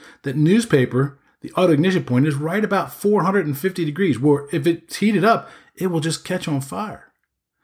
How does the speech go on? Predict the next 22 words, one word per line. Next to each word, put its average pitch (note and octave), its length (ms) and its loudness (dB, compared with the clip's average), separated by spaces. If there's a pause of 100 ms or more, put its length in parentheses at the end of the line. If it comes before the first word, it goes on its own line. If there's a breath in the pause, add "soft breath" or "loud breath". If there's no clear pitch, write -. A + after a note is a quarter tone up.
(300 soft breath)
Now, C#3+ 120 2
the C#3+ 80 6
amount F#3+ 220 2
of - 60 -6
time F3+ 220 2
it E3 80 -4
takes E3+ 300 0
for D3 360 2
the A#2+ 360 0 (360 loud breath)
non-fire E3 680 0
room C3+ 280 4
to C3 100 0
reach E3 400 -2
that A#2+ 320 -2 (280)
three C#3 260 2
hundred A#2+ 280 2
fifty-eight A#2 380 0
degrees A#2 420 0
above G#2+ 360 -2
the A#2+ 160 -10
ambient A#2 340 -6
temperature F#3+ 520 2